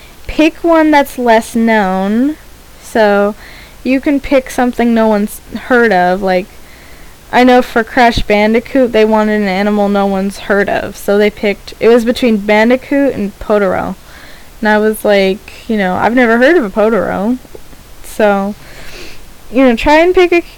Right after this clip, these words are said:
pick an animal that you, like, just look up certain animals and you, maybe you'll find something. Or the other option would be, you know, make it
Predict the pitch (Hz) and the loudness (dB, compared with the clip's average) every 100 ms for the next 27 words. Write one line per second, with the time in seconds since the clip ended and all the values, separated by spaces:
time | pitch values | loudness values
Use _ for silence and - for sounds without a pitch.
0 | - 269 277 277 277 254 247 254 262 262 | -14 0 2 2 2 2 2 2 4 4
1 | 226 220 - - 226 214 - 214 208 - | 4 4 -2 -8 -6 -6 -2 0 0 -2
2 | - - - - - 359 403 440 453 370 | -20 -20 -20 -8 -2 0 2 2 4 0
3 | - - 311 277 240 220 262 240 196 185 | -2 0 0 2 2 2 2 2 0 -4
4 | 202 208 196 202 214 214 226 220 - 208 | -6 -6 -4 -2 0 2 2 -2 -2 -2
5 | 208 226 226 226 - 247 262 - - - | 0 -2 -2 -4 -2 -2 -2 -4 -14 -20
6 | - - - - - - - - - 247 | -18 -18 -20 -20 -20 -20 -20 -6 2 6
7 | 254 277 262 247 233 262 311 262 254 254 | 8 8 6 4 4 4 4 4 4 2
8 | - 247 240 226 226 220 220 220 220 214 | -2 0 0 0 0 2 2 2 2 2
9 | 196 196 202 226 - - - 240 220 220 | 0 -2 -2 -4 -8 -12 -4 0 0 0
10 | - 214 214 | 0 2 2